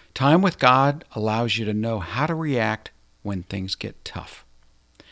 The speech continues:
In the end of chapter twenty-one, Abimelech saw the way Abraham lived. He recognized that God was with Abraham.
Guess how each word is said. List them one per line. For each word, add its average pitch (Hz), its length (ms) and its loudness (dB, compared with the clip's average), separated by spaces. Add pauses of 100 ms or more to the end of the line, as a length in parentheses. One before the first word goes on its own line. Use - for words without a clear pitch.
(320)
In 123 140 2
the 127 120 4
end 170 160 6
of 170 100 -6
chapter 147 320 4
twenty-one, 110 600 0
Abimelech 139 720 0 (160)
saw 143 440 6
the 170 120 0
way 143 240 0
Abraham 139 480 0
lived. 104 400 -6 (680)
He 143 160 2
recognized 123 960 0
that - 180 -6
God 113 380 -2
was 110 260 -4
with 135 340 -4
Abraham. 95 600 -10